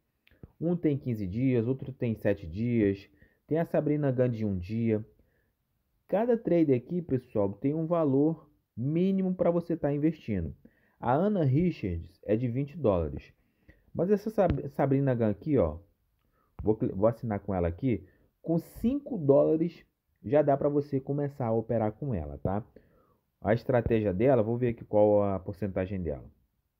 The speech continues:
Ela em um dia vai te entregar, te entre-, te entregar quase quatro por cento. Beleza? Pessoal, estamos falando aqui de ganho muito alto, pessoal. Quarenta,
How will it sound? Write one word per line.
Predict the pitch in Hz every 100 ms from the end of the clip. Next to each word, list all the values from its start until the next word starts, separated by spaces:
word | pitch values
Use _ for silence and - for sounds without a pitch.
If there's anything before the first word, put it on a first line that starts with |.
| _ _ _ _ _ _ _
Ela | 117 143 147
em | 147 147
um | 180 202
dia | 135 127 175 151 101
vai | 87 117
te | 131
entregar, | 147 143 120 120 - 113
te | -
entre-, | 131 127 117 -
te | -
entregar | 123 131 131 101 110 127 -
quase | - 143 180 190 202 _
quatro | 151 147 156
por | 147 156 147
cento. | - 92 80 - _ _ _ _ _ _ -
Beleza? | 85 110 123 113
Pessoal, | 120 - 147
estamos | 127 - 143 156
falando | - 143 135 131 120
aqui | 104 - 117 131 _ _ _ _ _ -
de | 95 151
ganho | 120 131 131
muito | 120 135 143 143 120
alto, | 117 110
pessoal. | 85 87 - 82
Quarenta, | 85 107 120 170 170 180